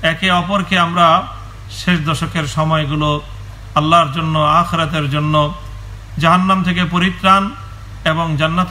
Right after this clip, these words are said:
হাসিলের জন্য বেশি বেশি সময় নিয়োগ করার, বেশি বেশি চেষ্টা, শ্রম এবং মেহনত ব্যয় করার জন্য পরস্পর, পরস্পর একে অপরকে আমরা উদ্বুদ্ধ করি, অনুপ্রাণিত করি, উৎসাহিত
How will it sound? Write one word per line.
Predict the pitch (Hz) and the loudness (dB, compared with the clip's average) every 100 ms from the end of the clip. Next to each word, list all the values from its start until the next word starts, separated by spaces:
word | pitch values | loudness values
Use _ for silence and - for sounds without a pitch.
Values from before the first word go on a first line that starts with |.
| - | 0
হাসিলের | 156 - 151 147 | -2 -2 -2 -2
জন্য | 131 151 151 147 - - - - - - - | 0 0 2 0 -2 -10 -14 -12 -10 -10 -2
বেশি | 160 - 202 | 0 0 0
বেশি | 185 175 175 | 0 0 -2
সময় | 151 160 165 165 160 | -2 -2 2 2 0
নিয়োগ | 156 160 - | 0 -2 -2
করার, | 151 156 147 135 - - - - - - | 2 4 4 0 -8 -14 -14 -16 -12 -2
বেশি | 165 196 | -2 0
বেশি | 185 170 175 160 | 0 2 0 0
চেষ্টা, | 185 175 - 170 160 151 - - - - | -2 -4 0 2 4 0 -10 -16 -16 -16
শ্রম | - - 170 180 170 | -12 -2 2 2 0
এবং | 175 151 151 | -4 -2 0
মেহনত | 165 175 190 160 | 2 2 2 0
ব্যয় | 147 156 143 | 0 0 0
করার | 147 143 131 | 0 0 0
জন্য | 147 151 143 147 - - - - - | 0 2 0 -2 -12 -18 -16 -10 0
পরস্পর, | 151 170 - 165 147 139 | 2 2 -2 -2 -2 0
পরস্পর | 151 170 - 160 151 | 0 0 -2 -4 -2
একে | 160 139 147 | -2 -2 -2
অপরকে | 143 170 127 143 139 - - - | -2 -6 -4 -4 -4 -10 -16 -6
আমরা | 143 143 | -2 0
উদ্বুদ্ধ | 160 151 180 156 151 151 | -2 -2 -4 -2 0 0
করি, | 151 139 - - - - - | 0 -2 -4 -10 -18 -10 -2
অনুপ্রাণিত | 156 147 160 170 165 151 131 | -2 0 2 2 0 -4 -4
করি, | 139 | -4
উৎসাহিত | 139 - 151 135 131 | -4 -2 0 0 0